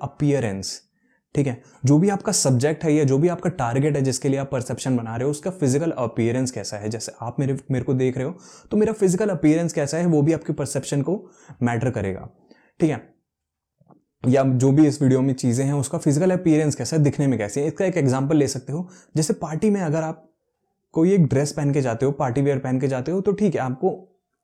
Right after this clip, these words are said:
सेम जैसे और ऑर्डिनरी लोगों को वो किया जाता है, वैसे आपको परसीव किया जाएगा।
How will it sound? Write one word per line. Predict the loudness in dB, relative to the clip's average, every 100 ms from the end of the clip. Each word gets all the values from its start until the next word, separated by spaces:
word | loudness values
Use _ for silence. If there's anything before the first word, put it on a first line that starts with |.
| _ -8
सेम | 0 2 4
जैसे | 2 0
और | 2 2 2
ऑर्डिनरी | 0 0 0 2 2
लोगों | 2 0
को | 0 -4
वो | -4 -4 -2
किया | -2 -2
जाता | -2 -8
है, | -14 -20 _ -2
वैसे | -2 0
आपको | -2 -4
परसीव | -4 0 0
किया | 0 0
जाएगा। | -2 -4 -8